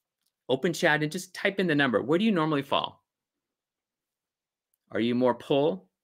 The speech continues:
eight, nine, ten? Or are you more push, one, two, or three?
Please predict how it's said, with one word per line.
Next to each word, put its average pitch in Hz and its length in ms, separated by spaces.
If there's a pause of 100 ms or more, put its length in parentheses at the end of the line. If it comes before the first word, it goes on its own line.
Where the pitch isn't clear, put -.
(120)
eight, 113 280
nine, 117 280
ten? 147 540
Or 113 100
are 117 40
you 123 140
more 120 260
push, - 520 (120)
one, 110 260
two, 113 180
or 101 80
three? 95 360